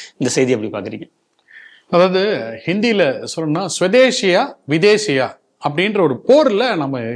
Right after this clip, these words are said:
Speaker 2: இருந்து கொண்டிருக்கிறோம். எப்பவுமே தெரியும், நம்ம பாரதிய ஜனதா கட்சி சுதேசி, அதாவது நம்மளுடைய திட்டங்களுடைய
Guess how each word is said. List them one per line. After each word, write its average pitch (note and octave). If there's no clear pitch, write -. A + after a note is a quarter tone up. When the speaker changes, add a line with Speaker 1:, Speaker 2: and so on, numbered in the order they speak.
Speaker 2:
இருந்து D3+
கொண்டிருக்கிறோம். A#2+
எப்பவுமே A3
தெரியும், F#3+
நம்ம D#3
பாரதிய F3
ஜனதா D3
கட்சி D#3+
சுதேசி, F#3
அதாவது C3+
நம்மளுடைய D#3
திட்டங்களுடைய D#3+